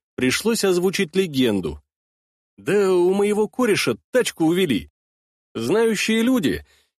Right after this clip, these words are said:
кивнули на цыганят, вот думал, прокачусь по дворам, посмотрю, вдруг замечу». «Э, брат, если цыгане увели, а она на разборе давно», отмахнулся Бомбила,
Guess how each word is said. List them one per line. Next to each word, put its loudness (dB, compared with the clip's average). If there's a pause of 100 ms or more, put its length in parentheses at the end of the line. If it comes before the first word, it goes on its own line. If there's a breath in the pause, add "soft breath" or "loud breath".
кивнули 0
на 2
цыганят, -2
вот 0
думал, 0
прокачусь 0
по -4
дворам, 0
посмотрю, 0
вдруг -2
замечу». 0 (760)
«Э, 2
брат, -2
если 0
цыгане 0
увели, 0 (280 soft breath)
а -4
она 2
на 2
разборе 0
давно», 0 (560)
отмахнулся -2
Бомбила, 0